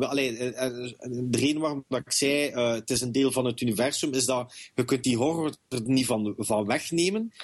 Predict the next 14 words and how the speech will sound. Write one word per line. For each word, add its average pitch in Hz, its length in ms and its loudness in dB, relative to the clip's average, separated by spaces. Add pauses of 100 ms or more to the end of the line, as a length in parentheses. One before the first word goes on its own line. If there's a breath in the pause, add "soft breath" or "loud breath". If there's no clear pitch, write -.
(100)
maar 127 260 0
het 123 220 -4
is - 180 2
niet, 147 480 -2
eh, 131 160 0
het, 123 180 -4
het 117 200 0
hoofddeel. 107 680 2
Maar 101 160 -2
spijtig - 440 -2
genoeg 135 220 -4
is 131 80 0
het - 100 -8
wel 143 360 2